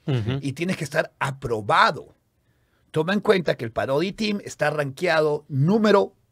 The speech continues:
Speaker 2: dos en Houston, la tercera o cuarta ciudad más grande de Estados Unidos, igual en, y en casi todas las áreas como Katy, Cypress,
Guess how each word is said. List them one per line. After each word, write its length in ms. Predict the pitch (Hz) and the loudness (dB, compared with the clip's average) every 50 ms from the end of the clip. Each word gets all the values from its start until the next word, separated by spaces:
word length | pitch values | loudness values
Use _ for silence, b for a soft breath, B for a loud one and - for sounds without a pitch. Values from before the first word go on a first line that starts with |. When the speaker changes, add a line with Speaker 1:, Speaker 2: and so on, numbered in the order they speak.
| - 98 101 110 113 | -18 -16 -12 2 8
Speaker 2:
dos 600 | 175 220 220 180 - - - - - - - _ _ _ _ _ _ - | 10 10 10 10 8 2 -8 -14 -16 -20 -20 _ _ _ _ _ _ -8
en 180 | 127 131 127 110 | -6 -6 -6 -8
Houston, 680 | - - - 208 226 214 - - - 95 87 87 87 - b b b b b b b - | -12 -10 -6 -4 -4 -4 -4 -6 -10 -14 -16 -16 -20 -20 b b b b b b b -4
la 200 | 135 135 135 135 | -2 -2 -2 0
tercera 460 | 139 117 113 - 208 214 220 175 135 | -2 -6 -4 -2 0 2 2 2 0
o 80 | 135 | 0
cuarta 340 | - 180 185 190 185 - 165 | 2 2 2 2 2 0 -4
ciudad 340 | 139 - 117 117 139 143 147 | -6 -6 -4 -2 -2 0 0
más 280 | 131 135 151 185 202 175 | 0 0 0 0 0 0
grande 400 | 165 156 160 170 165 151 151 139 | 0 0 0 0 -2 -4 -6 -6
de 80 | 117 | -8
Estados 480 | 104 - - - 143 151 160 175 170 - | -10 -8 -4 -2 0 0 0 0 -2 -4
Unidos, 520 | 185 165 151 131 123 135 165 - - b b b b b b b - | -6 -4 -4 -4 -2 -2 -4 -4 -8 b b b b b b b -6
igual 540 | 127 123 127 127 135 - 135 139 151 147 | -4 -4 -2 0 2 4 4 4 4 4
en, 220 | 139 135 117 - - - - - - _ - - | 0 -2 -6 -8 -14 -18 -18 -20 -20 _ -20 -18
y 220 | - 139 131 123 120 | -14 -12 -10 -8 -8
en 100 | 110 120 | -8 -6
casi 280 | - 131 120 - 127 | -6 -6 -6 -6 -8
todas 300 | 110 - 139 147 151 151 | -6 -4 0 2 4 4
las 220 | 147 135 120 - 131 | 2 2 0 -2 -2
áreas 300 | 117 131 131 123 123 - | -2 0 0 -2 -4 -6
como 260 | - 113 101 101 95 | -6 -10 -10 -10 -12
Katy, 540 | - - 123 127 131 127 123 123 117 117 113 | -8 -4 -4 -2 -2 -2 -4 -6 -8 -8 -10
Cypress, 840 | - - - 139 131 135 131 135 131 - 123 123 120 117 113 - | -12 -8 -4 -2 -2 0 -2 -2 -6 -8 -6 -6 -6 -6 -10 -14